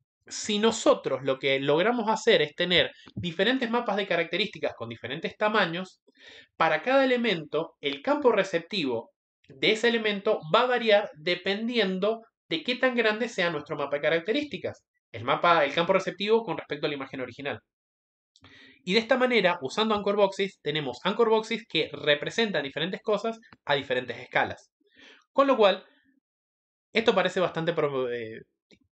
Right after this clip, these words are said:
parece estar prometiendo bastante de lo que va a ser, porque lo que de alguna manera nos está insinuando es que vamos a agarrar nuestra imagen, le vamos a meter capas convolucionales,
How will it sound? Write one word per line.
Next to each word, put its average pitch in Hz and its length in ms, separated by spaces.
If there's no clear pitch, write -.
parece 196 320
estar 202 320
prometiendo 190 480
bastante 202 600
de 139 120
lo 139 120
que 139 60
va 147 100
a 151 40
ser, 196 340
porque 123 380
lo 127 220
que 123 320
de - 80
alguna 202 260
manera 208 300
nos 175 160
está 156 140
insinuando 202 480
es 151 100
que 123 100
vamos 170 180
a 175 40
agarrar 180 200
nuestra 190 220
imagen, 214 400
le 123 120
vamos 165 200
a 170 40
meter 170 240
capas - 220
convolucionales, 196 840